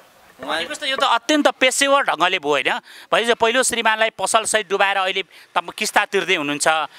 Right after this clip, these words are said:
Speaker 2: तपाईँ सिधै डुबिसक्नु भएको छ, तपाईँको बिहा दर्ता हुँदाहुँदै तपाईँलाई, अ, झुटा अभियोग लगाइयो,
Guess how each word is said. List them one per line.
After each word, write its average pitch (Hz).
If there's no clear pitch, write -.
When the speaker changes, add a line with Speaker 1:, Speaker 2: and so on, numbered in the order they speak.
Speaker 2:
तपाईँ 240
सिधै 220
डुबिसक्नु 196
भएको 160
छ, -
तपाईँको 175
बिहा 185
दर्ता 180
हुँदाहुँदै 180
तपाईँलाई, 180
अ, 143
झुटा 156
अभियोग 175
लगाइयो, 147